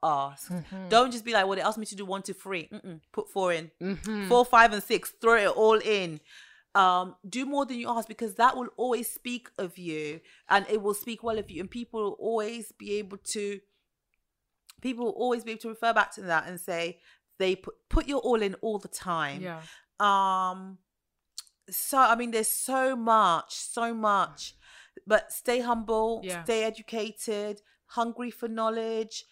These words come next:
Speaker 1: do extra, um, be extra. There's nobody on the other side of extra.
Speaker 2: Mm-hmm.
Speaker 1: So if you are owning that extra space, then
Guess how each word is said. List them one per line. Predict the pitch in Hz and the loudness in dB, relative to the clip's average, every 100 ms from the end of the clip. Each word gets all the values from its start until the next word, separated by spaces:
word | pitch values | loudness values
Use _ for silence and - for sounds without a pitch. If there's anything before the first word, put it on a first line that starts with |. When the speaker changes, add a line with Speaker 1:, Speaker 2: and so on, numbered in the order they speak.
| _ _ - | _ _ -10
Speaker 1:
do | 220 - | -10 -4
extra, | 220 220 - - 220 214 214 220 220 - - _ - | -4 -4 -10 -4 0 2 2 0 -4 -20 -20 _ 0
um, | 196 180 180 180 175 170 - _ _ _ - - | 2 2 -2 -6 -12 -18 -20 _ _ _ -20 -6
be | 233 269 - | -2 -2 0
extra. | 233 - - - 233 220 220 214 226 214 _ _ _ _ _ _ _ _ _ _ | -2 -2 -6 2 6 6 6 2 0 -6 _ _ _ _ _ _ _ _ _ _
There's | 220 214 262 233 | 0 6 6 4
nobody | 254 311 349 285 269 254 | 6 6 8 8 8 4
on | 240 | 4
the | - | 6
other | 247 240 | 6 6
side | 254 220 | 6 6
of | 214 | 4
extra. | 247 247 - 208 170 156 | 2 2 -2 2 2 2
Speaker 2:
Mm-hmm. | 214 226 | -2 6
Speaker 1:
So | 247 | 8
if | 240 | 8
you | 277 320 | 4 6
are | 247 - | 8 10
owning | 285 320 302 269 240 | 10 10 6 4 10
that | 226 247 | 10 10
extra | 254 - 233 | 6 4 0
space, | 220 - 254 226 214 359 - - _ _ _ | 0 4 6 6 4 0 0 -4 _ _ _
then | 185 285 294 294 285 294 | 4 6 6 2 -2 -6